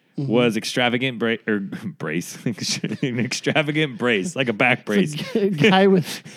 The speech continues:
Speaker 2: <laughs> It's, it's like Forrest Gump's
Speaker 1: <laughs>
Speaker 2: biography.
Speaker 1: Yeah, yeah.
Speaker 2: <laughs> Extravagant
Speaker 1: Embrace.
Speaker 2: Brace. No, Extravagant Grace by Barbara Duguid. I finished that last night, um, and I've been plowing through. 'Cause, okay, so the whole reason why it's eight, and I've finished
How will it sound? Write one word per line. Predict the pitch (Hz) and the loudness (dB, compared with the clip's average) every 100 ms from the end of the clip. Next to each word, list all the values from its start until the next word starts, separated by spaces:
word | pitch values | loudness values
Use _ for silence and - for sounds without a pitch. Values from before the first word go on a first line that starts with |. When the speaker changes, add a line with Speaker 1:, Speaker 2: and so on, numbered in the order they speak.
| - - | -6 2
Speaker 2:
<laughs> | - | 6
It's, | 196 - - - | 6 4 -10 -8
it's | 220 - | 0 2
like | 180 | 2
Forrest | - 175 175 - | 4 4 4 2
Gump's | 120 139 143 185 | 2 2 2 2
Speaker 1:
<laughs> | |
Speaker 2:
biography. | 127 117 110 180 113 220 | 4 4 4 2 4 4
Speaker 1:
Yeah, | 180 151 | 4 2
yeah. | 180 170 151 | 2 4 4
Speaker 2:
<laughs> | 165 | 2
Extravagant | - - 269 135 120 135 - 120 | 0 0 2 2 2 0 2 2
Speaker 1:
Embrace. | - 110 104 98 - | 2 2 4 2 0
Speaker 2:
Brace. | - - 123 | -16 -12 -2
No, | 120 - - | 0 0 -4
Extravagant | 135 - - 139 143 139 131 117 - - 101 | -6 -4 -2 2 2 4 2 0 -6 -8 -2
Grace | 104 120 107 101 - - _ _ | 2 4 2 -2 -10 -12 _ _
by | - 110 | -2 0
Barbara | 92 104 107 107 110 | 0 0 0 2 0
Duguid. | 98 107 92 98 | 0 -2 0 -2
I | 95 | -4
finished | 98 110 104 | -4 -4 -4
that | 104 98 | -4 -4
last | 98 95 - | -2 -2 -2
night, | 92 92 87 _ _ _ - | -4 -4 -6 _ _ _ -6
um, | 107 107 95 90 80 | 0 2 2 0 -4
and | 95 92 | -2 -2
I've | 90 | -2
been | 90 82 | -4 -6
plowing | - - 78 80 85 87 82 78 | -10 -14 -10 -6 -4 -4 -4 -8
through. | - 82 85 82 | -10 -6 -2 -2
'Cause, | - 147 147 151 | 0 -2 0 0
okay, | 160 120 | 2 0
so | 101 | 0
the | 151 | 2
whole | 147 190 | 4 4
reason | 170 156 147 127 | 4 2 0 2
why | 113 | 0
it's | 104 98 - | 0 -4 -4
eight, | 101 107 - | -2 -4 -4
and | - 110 | -4 -2
I've | 90 | -4
finished | - - 123 85 | -2 0 2 0